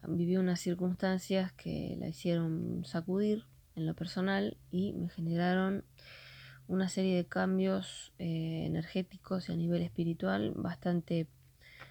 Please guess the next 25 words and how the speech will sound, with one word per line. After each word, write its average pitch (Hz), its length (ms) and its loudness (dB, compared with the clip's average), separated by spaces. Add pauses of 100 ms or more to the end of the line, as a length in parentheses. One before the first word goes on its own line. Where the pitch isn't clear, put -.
(140)
profundos 202 560 2
y 185 60 2
permanentes. 156 1000 0 (220)
Nada, 160 440 -4
que 170 80 -10
se 170 160 -4
fueron 175 400 0
sucediendo 170 460 2
en 165 60 0
el 170 160 0
tiempo. 196 580 0 (680)
Em, 165 800 -2 (1200)
bueno, 165 400 2 (260)
nada, 151 420 -2 (140)
siempre 170 540 0 (260)
me 170 120 0
sorprendo 175 480 2
de 170 100 2
algo 170 220 4
nuevo. 170 460 2 (880)
Em, 165 540 2
entonces 196 480 0
digo, 170 380 2 (1400)
siempre 196 480 2
creí, 190 640 4